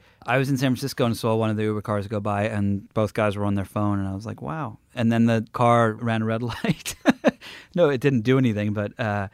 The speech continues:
but yeah, they've, they've, uh, no, look, I think, um, if you have any ideas for, for, for a new book, I, w-, I would love to hear them. It's, um,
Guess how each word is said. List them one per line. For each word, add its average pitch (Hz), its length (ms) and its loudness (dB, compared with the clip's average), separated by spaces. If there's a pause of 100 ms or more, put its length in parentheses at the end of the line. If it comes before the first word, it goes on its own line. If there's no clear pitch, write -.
(300)
but 113 100 -8
yeah, 107 160 -2
they've, 101 260 -4
they've, 104 320 -6
uh, 98 180 -2 (280)
no, 208 160 4
look, 175 160 -2
I 160 60 0
think, 151 340 -6
um, 123 340 4 (200)
if 127 120 -4
you 120 120 0
have 127 140 2
any 123 140 2
ideas 113 360 0
for, 110 260 -6
for, 117 300 -6
for 113 160 -4
a - 20 2
new 110 140 0
book, 110 240 -4
I, - 20 -2
w-, 98 180 -6
I 107 100 -4
would 101 100 -6
love 104 160 -4
to 104 80 -10
hear 107 100 -4
them. 107 220 -4
It's, 131 260 -4
um, 113 400 2